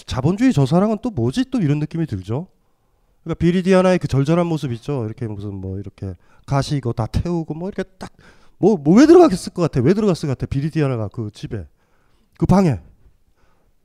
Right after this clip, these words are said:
방에 왜 들어간 것 같아요, 솔직히? 꼬시려고 들어갔다고요. 꼬시려고 들어갔는데 거기서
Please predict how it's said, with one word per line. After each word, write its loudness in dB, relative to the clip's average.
방에 4
왜 10
들어간 6
것 6
같아요, 2
솔직히? -6
꼬시려고 8
들어갔다고요. 4
꼬시려고 4
들어갔는데 4
거기서 -2